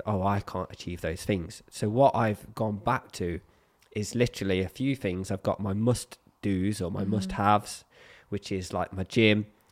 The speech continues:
Speaker 1: ten minutes of Spanish. Look, just do any Spanish,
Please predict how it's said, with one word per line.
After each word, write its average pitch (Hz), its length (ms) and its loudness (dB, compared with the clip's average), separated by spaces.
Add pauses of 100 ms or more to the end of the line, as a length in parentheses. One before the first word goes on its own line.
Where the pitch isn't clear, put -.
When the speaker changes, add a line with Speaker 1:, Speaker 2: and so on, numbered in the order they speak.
(600)
Speaker 1:
ten 151 340 2
minutes 104 300 0
of 98 80 -2
Spanish. 82 520 -6
Look, - 120 -8
just - 200 -6
do 127 120 6
any 143 240 6
Spanish, 87 560 -4